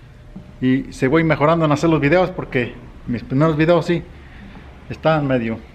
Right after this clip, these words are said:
que no se miraban bien, pero ya ahorita ya vamos, ya superamos eso. Así que espero sus comentarios, amigos, a ver qué les parece. Cualquier cosa, cualquier cosa de ahí de la joy-, de joyería. Ahí está el número, tres tres seis,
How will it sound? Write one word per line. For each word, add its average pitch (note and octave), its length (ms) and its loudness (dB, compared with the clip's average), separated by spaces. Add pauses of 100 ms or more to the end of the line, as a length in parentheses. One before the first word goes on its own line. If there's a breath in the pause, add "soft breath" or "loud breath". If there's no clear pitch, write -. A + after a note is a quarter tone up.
(140)
que B2+ 80 -4
no C#3 100 -2
se C#3 160 -2
miraban C3+ 280 0
bien, F3 180 2
pero C#3+ 120 0
ya D3+ 120 4
ahorita E3 280 0
ya D3+ 140 2
vamos, D#3+ 380 -4 (1120 loud breath)
ya D3 140 2
superamos D#3 440 0
eso. G3+ 300 -2 (320)
Así C#3+ 260 -4
que D3+ 360 0 (440 loud breath)
espero F#3+ 380 0
sus D3+ 160 -6
comentarios, D3+ 540 0
amigos, F3+ 320 0
a - 20 4
ver F#3 160 2
qué G3 80 0
les F#3 160 0
parece. G3 480 2 (800 loud breath)
Cualquier F3+ 400 2
cosa, G3+ 340 2
cualquier F3+ 400 0
cosa F3+ 300 0
de D3 180 0
ahí D#3+ 160 4
de E3 120 2
la G2+ 100 0
joy-, C#3 360 -2
de B2+ 140 -4
joyería. F#3 640 2 (580 loud breath)
Ahí C3+ 100 -2
está F3 160 -2
el E3+ 80 0
número, G3 420 2 (1300)
tres E3+ 280 -2
tres E3+ 240 -4
seis, F#3+ 340 2